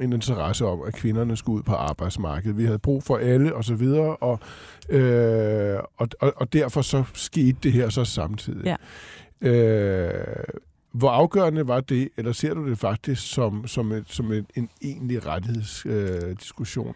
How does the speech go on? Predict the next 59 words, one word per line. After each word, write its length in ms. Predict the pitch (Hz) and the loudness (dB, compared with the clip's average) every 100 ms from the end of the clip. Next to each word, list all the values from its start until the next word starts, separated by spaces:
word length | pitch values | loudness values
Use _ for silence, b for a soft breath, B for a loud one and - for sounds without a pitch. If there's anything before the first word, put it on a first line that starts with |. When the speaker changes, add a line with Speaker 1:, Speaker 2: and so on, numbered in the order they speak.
| - | -10
Speaker 1:
altså 220 | 101 113 | -6 -4
en 140 | 101 | -4
langt 240 | 92 107 107 | -4 -6 -4
mere 180 | 113 | -4
revolutionær 680 | 110 82 85 110 131 98 - | -4 -6 -6 -6 -6 -8 -8
tilgang 480 | - 101 - 117 123 | -8 -10 -8 -8 -8
til, 200 | 120 110 135 113 110 | -8 -8 -10 -8 -6
hva-, 140 | - 95 98 | -6 -6 -6
hva-, 220 | 95 - - | -6 -8 -10
den 140 | 120 104 | -8 -6
frihed, 380 | - 110 117 127 | -4 -4 -4 -6
som 300 | - 104 113 - | -8 -8 -8 -12
du 60 | |
startede 300 | 139 - - 123 | -10 -6 -6 -8
med? 80 | 113 | -8
Speaker 2:
Jeg 60 | |
tror 140 | - - | -6 -8
altså 180 | 131 147 | -6 -8
ikke, 100 | 151 | -10
vi 60 | |
kan 160 | - 156 | -12 -10
skille 320 | - 156 147 | -10 -8 -8
det 80 | 147 | -8
ad 160 | - | -10
rigtigt. 300 | - - - | -10 -12 -12
Jeg 80 | 165 | -8
tror, 180 | 110 170 | -2 -2
Speaker 1:
Mm. 40 | |
Speaker 2:
det 120 | 160 165 | -2 -6
ligesom 340 | 160 165 160 | -6 -4 -4
har 140 | 160 | -2
no-, 160 | 156 151 | -2 -2
en 160 | 170 165 | -4 -4
hel 240 | 175 180 - | -6 -10 -8
del 120 | 165 - | -10 -6
med 100 | 170 | -4
hinanden 360 | 160 143 139 | -4 -4 -4
at 120 | 156 | -6
gøre. 360 | - 135 - 165 - - | -6 -6 -4 -6 -8 0
Jeg 100 | 190 | 0
synes 180 | 175 180 | 0 -4
ikke, 120 | 165 | -4
det 80 | - | 0
gør 100 | 165 | 2
det 120 | 165 | 2
mindre 220 | 165 156 156 | 0 0 0
revolutionært 540 | 143 160 - 151 - - | 0 -2 -2 -4 -4 -4
egentlig, 300 | 151 190 165 - | -4 -2 -4 0
altså, 220 | 165 156 160 | 0 0 -2
at 140 | 151 | -4
vi, 200 | 151 160 - | -4 -6 -2
at 160 | 156 - - | -2 -2 -8
de 60 | |
her 140 | 165 156 | -4 -4
tanker 340 | - 156 147 170 | -4 -2 -2 -2
bliver 180 | - - | -6 -8
tænkt. 400 | - 170 - - B B B B B B B - | -6 -8 -8 -20 B B B B B B B -6
Altså 200 | 175 175 | -2 0
igen, 380 | 156 165 160 | 0 0 0